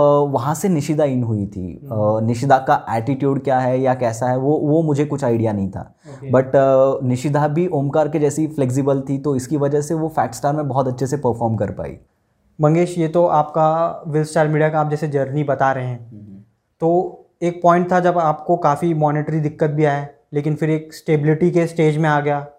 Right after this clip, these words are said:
Speaker 2: आपका विल पावर स्टार YouTube चैनल भी बहुत अच्छे से चलने लगा।
Speaker 1: हम्म।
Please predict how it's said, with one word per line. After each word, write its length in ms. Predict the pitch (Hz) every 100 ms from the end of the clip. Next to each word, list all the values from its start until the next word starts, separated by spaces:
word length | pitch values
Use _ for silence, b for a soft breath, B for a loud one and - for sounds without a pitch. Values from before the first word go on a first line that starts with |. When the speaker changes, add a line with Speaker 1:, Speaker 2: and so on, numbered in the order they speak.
| _ _ _ -
Speaker 2:
आपका 260 | 151 -
विल 200 | 165 160
पावर 300 | 156 156 156
स्टार 320 | 156 165 151 156
YouTube 180 | 156
चैनल 320 | 156 147 147 151
भी 120 | 151
बहुत 220 | 143 143
अच्छे 220 | 135 -
से 100 | 143
चलने 300 | 143 135 139
लगा। 320 | 131 131 131 131 -
Speaker 1:
हम्म। 460 | 113 113 107 110